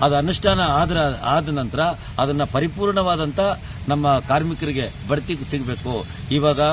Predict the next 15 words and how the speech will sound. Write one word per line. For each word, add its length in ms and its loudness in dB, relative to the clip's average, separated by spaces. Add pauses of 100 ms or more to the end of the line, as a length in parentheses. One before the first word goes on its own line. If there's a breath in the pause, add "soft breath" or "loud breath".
(420)
ಪೌರ 200 2
ಕಾರ್ಮಿಕರಿಂದ 560 -2
ಮೂರು 300 -2
ವರ್ಷ 200 -2
ಆದ್ಮೇಲೆ 380 0
ಮೇಸ್ತ್ರಿ 380 -2
ಆಗ್ಬೇಕು, 400 -4
ಮೇಸ್ತ್ರಿ 340 -2
ಆದ್ಮೇಲೆ 320 -2
ಸ್ಯಾನಿಟರಿ 440 -4
ಸೂಪರ್ವೈಸರ್ 460 -4
ಆಗ್ಬೇಕು, 380 -6 (300 loud breath)
ಸ್ಯಾನಿಟರಿ 440 -2
ಸೂಪರ್ವೈಸರ್ 480 -4
ಆಗಿದ್ರೆ 580 0